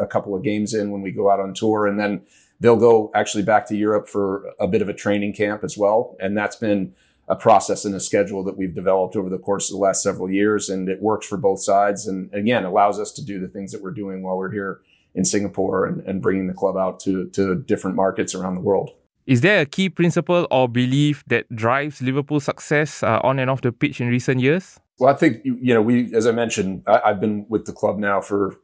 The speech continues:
Speaker 1: for just over ten years and, um, on a bit of a journey since Fenway Sports Group acquired the club back in, uh, back in twenty twelve.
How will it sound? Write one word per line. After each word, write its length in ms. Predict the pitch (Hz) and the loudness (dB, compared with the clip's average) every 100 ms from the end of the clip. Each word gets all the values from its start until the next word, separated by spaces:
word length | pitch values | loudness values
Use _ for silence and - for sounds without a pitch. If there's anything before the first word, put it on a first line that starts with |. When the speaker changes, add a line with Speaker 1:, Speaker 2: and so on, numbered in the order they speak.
| - | -14
Speaker 1:
for 80 | 85 | -6
just 240 | 95 - | -2 2
over 220 | 107 101 | 4 4
ten 240 | - 104 104 | 2 0 4
years 360 | 104 101 98 | 4 4 2
and, 280 | 95 95 90 | -2 -2 2
um, 560 | 92 95 92 92 90 95 | 4 4 2 -4 -6 -8
on 120 | 101 | -6
a 40 | 95 | -2
bit 140 | 117 | 0
of 80 | 107 | 0
a 60 | |
journey 360 | 90 113 113 110 | 0 0 0 -2
since 280 | - 104 - | -2 -4 -2
Fenway 260 | 104 104 | -2 0
Sports 340 | 92 - 104 - | -2 0 -2 0
Group 240 | 110 101 | 0 0
acquired 400 | 90 113 101 101 | 0 4 4 4
the 40 | 107 | -2
club 280 | 98 90 | -4 -4
back 280 | 92 95 92 | -2 -2 -2
in, 260 | 95 95 90 | -4 -6 -6
uh, 220 | 90 90 | -6 -6
back 220 | 95 92 92 | -2 -2 -2
in 100 | 90 | -8
twenty 280 | 101 95 | -4 -2
twelve. 480 | - 101 98 87 85 | -2 2 2 2 -2